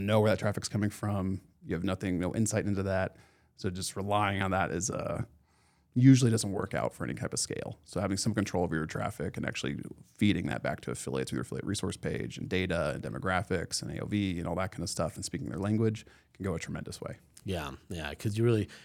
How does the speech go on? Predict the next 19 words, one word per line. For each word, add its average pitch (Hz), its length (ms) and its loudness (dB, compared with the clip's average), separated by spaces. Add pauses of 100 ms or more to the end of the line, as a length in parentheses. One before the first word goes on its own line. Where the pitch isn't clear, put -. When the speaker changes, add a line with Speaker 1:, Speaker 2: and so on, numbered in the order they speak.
(140)
Speaker 2:
really 151 160 10
gotta 117 120 8
get 104 140 4
jump 92 220 -2
started. 95 260 0
Now, 131 280 10 (280)
I'd 135 140 8
mentioned 151 560 6
there 131 240 2
are 165 240 10
areas 127 420 4
where 104 80 0
you 98 80 0
can 104 340 0
just 92 220 -4
plug 90 380 -2 (220)
into 98 240 0
a 90 60 0
network 85 520 -2